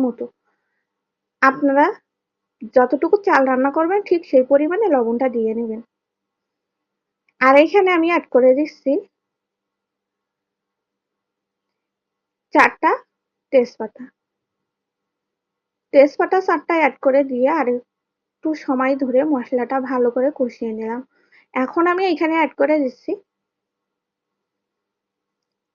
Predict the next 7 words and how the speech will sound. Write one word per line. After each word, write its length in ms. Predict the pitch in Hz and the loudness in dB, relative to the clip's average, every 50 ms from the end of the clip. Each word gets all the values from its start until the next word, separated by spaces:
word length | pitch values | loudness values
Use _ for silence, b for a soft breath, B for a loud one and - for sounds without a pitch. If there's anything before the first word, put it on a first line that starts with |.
| _ _ - | _ _ 2
এক 140 | 269 269 269 - | 2 2 2 4
টেবিল 260 | - 294 285 302 339 359 349 | 4 4 4 6 4 0 2
চামচের 420 | 403 349 330 349 381 381 403 370 359 349 | 0 0 0 -2 -2 0 0 0 0 0
মতো 200 | 311 269 - 311 440 - _ _ _ | -2 -2 -2 -4 -6 -6 _ _ _
চিনি। 320 | - 285 247 214 220 220 240 - _ - - - - _ _ _ _ _ _ _ _ _ _ _ _ _ _ _ _ - | -4 -2 -2 -2 -4 -6 -10 -14 _ -20 -20 -20 -20 _ _ _ _ _ _ _ _ _ _ _ _ _ _ _ _ -2
চিনিটা 400 | - 294 277 269 269 277 269 339 381 392 - - | 0 2 2 2 2 0 0 -4 -6 -6 -4 0
সম্পূর্ণ 480 | 294 262 247 247 - 285 294 294 302 | 0 0 0 0 -2 -2 0 0 0